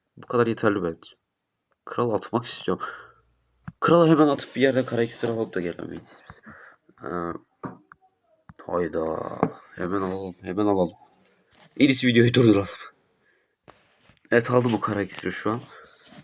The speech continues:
İhtiyacımız olan kara iksiri. Şimdi barbar kralı yükselteceğim. Gayet güzel. Şimdi buradan da yaylı tuzak mı atsak? Yaylı tuzak atalım ya. Ama bir tane daha duvar basacağım.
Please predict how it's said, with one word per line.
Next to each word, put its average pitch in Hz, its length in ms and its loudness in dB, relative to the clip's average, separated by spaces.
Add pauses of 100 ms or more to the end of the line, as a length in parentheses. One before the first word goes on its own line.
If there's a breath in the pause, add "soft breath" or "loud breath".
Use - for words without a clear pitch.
İhtiyacımız 95 460 -2
olan 90 160 -2
kara 90 220 -2
iksiri. - 300 -4 (240)
Şimdi 95 240 -6
barbar 98 380 0
kralı 90 240 -4
yükselteceğim. - 760 -10 (1500)
Gayet 85 300 2
güzel. - 200 -16 (2750 soft breath)
Şimdi 98 360 -6
buradan 95 340 -8
da 90 140 -6
yaylı 104 460 0
tuzak - 340 -2
mı 87 80 -4
atsak? - 760 -12
Yaylı 113 280 4
tuzak 104 360 -2
atalım - 300 -12
ya. - 180 -14 (920)
Ama 127 280 2
bir - 40 -10
tane 101 240 2
daha 95 100 0
duvar 87 240 -2
basacağım. - 320 -16